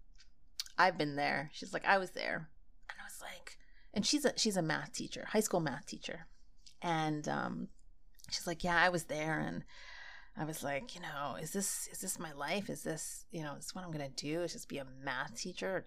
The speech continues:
for high school kids, like, from now until, like, I retire? Is that, is that it?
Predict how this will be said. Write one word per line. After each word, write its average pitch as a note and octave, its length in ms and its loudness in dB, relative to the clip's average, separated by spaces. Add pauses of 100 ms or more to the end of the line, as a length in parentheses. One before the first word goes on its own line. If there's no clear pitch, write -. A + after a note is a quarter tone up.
for - 140 -6
high A#2+ 140 -4
school - 200 -4
kids, F3 420 -2
like, - 260 -8 (140)
from C#3+ 180 -6
now C#3 320 2
until, A#2 760 -2
like, - 180 -4
I A#2+ 100 0
retire? C3+ 680 0
Is D3+ 200 0
that, D3 440 -6 (100)
is D3 140 -8
that C#3+ 240 -2
it? A#3+ 320 6